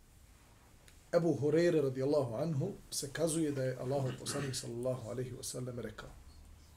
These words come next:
„Ko god propisno i potpuno uzme abdest, pa ode na džuna-, džuma namaz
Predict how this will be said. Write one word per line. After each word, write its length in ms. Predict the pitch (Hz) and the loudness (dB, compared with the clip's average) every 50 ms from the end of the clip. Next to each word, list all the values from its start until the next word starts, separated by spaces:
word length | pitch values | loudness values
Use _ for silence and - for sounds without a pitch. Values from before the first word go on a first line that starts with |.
| - - - - - - - - - - - - - - - - | -20 -20 -20 -20 -20 -20 -20 -20 -20 -20 -20 -20 -20 -20 -20 -12
„Ko 140 | - - 147 | -4 -2 0
god 300 | 139 131 196 214 214 - | 6 8 8 8 8 6
propisno 720 | - 160 175 202 202 - 202 - - - 180 175 180 - - - - - - - - - - - - - | 4 6 8 8 6 6 2 0 0 2 4 4 2 2 0 -8 -18 -20 -20 -20 -20 -20 -20 -14 -6 -4
i 160 | 160 131 - | -4 -2 4
potpuno 480 | - 190 202 202 - - 165 151 147 | 6 6 6 6 4 -2 0 0 0
uzme 320 | 147 175 180 156 160 160 151 | 0 0 0 0 2 2 2
abdest, 460 | 143 135 131 127 131 123 - - - - - - - - - - - - - - - | 2 0 -2 -4 -6 -6 -6 -6 -6 -8 -12 -18 -20 -20 -20 -20 -20 -20 -20 -8 -2
pa 80 | 143 | 4
ode 280 | 143 160 151 151 165 160 | 4 4 6 6 6 6
na 100 | 160 156 | 6 4
džuna-, 320 | 143 175 175 160 151 151 151 156 | 6 6 6 6 6 2 2 2
džuma 220 | 139 170 165 156 | 2 4 4 4
namaz 420 | 143 139 131 120 - - - - | 2 2 0 -2 -4 -6 -10 -12